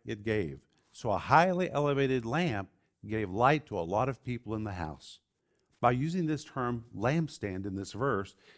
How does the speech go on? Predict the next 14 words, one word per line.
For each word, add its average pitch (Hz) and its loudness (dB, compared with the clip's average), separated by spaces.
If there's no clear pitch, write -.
Jesus 143 -4
is 165 -6
saying 120 -2
you 143 -6
need 110 -2
to 104 -12
have 95 -2
some 110 -8
guts 87 -4
and 113 -4
gumption. 127 -6
Get 135 0
your 185 -2
gift 107 -2